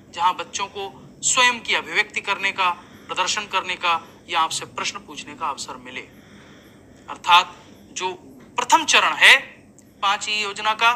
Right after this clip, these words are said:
जिसे हम इंगेज या संलग्न करना कहते हैं, इस चरण में एक अध्यापक की जिम्मेदारी है कि वो पाठ योजना बनाते समय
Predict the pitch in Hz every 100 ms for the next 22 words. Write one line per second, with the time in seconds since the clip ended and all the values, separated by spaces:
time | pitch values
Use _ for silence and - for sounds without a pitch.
0 | - - - 165 185 185 165 175 180 170
1 | 170 - 165 170 170 151 139 143 - 139
2 | 202 220 240 - - - - - 233 -
3 | 262 247 240 240 240 - - - 180 -
4 | - 180 196 240 - 190 175 170 165 160
5 | 165 165 175 - - - 180 180 - 143
6 | - 202 208 226 220 196 170 170 165 156
7 | 160